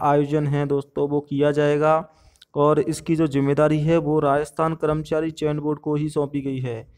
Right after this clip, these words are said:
जी हाँ दोस्तों, राजस्थान कर्मचारी चयन बोर्ड ही इस भर्ती का आयोजन करवाएगा। और इस भर्ती के लिए आपको दोस्तों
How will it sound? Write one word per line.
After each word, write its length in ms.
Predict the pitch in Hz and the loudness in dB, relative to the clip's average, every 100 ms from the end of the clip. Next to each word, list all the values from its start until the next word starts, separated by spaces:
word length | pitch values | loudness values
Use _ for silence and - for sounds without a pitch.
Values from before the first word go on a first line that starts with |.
| - - - | -20 -20 -12
जी 140 | 127 156 | -2 0
हाँ 100 | 165 | 2
दोस्तों, 400 | 160 160 165 156 | -2 -2 0 2
राजस्थान 600 | 147 151 151 156 156 156 | 2 0 -2 -4 -4 -4
कर्मचारी 580 | 151 147 147 156 147 147 | -4 -4 -4 -4 -4 -4
चयन 320 | - 143 147 | -4 -4 -4
बोर्ड 240 | 143 147 | -4 -4
ही 140 | 143 147 | -2 -4
इस 120 | 143 | -6
भर्ती 340 | 131 127 139 139 | -8 -8 -10 -6
का 140 | 139 | -4
आयोजन 260 | 135 135 139 | -4 -4 -6
करवाएगा। 760 | 135 139 139 139 151 165 - - - _ - | -2 -2 0 0 -2 -2 -10 -20 -20 _ -2
और 300 | 143 147 156 - - | 2 4 2 0 -6
इस 180 | 156 160 | -4 -2
भर्ती 440 | 143 139 131 156 | 0 -2 -2 -4
के 200 | 156 156 | -2 -2
लिए 480 | 151 151 156 160 156 _ _ - | 0 0 0 0 -4 _ _ -4
आपको 340 | 135 139 151 | -2 -2 -4
दोस्तों 680 | 147 147 147 156 156 156 160 | -4 -4 -2 0 0 0 -6